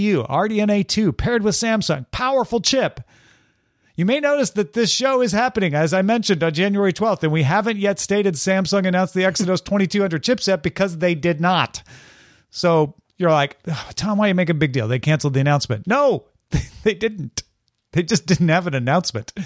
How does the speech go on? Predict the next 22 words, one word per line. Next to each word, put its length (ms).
And 180
for 140
most 500
of 180
the 120
eleventh, 520
they 160
didn't 200
even 180
comment 500
on 200
it. 120
Finally, 460
late 380
in 160
the 60
day, 460
on 100
January 360
twelfth, 600
Korea 480
time, 460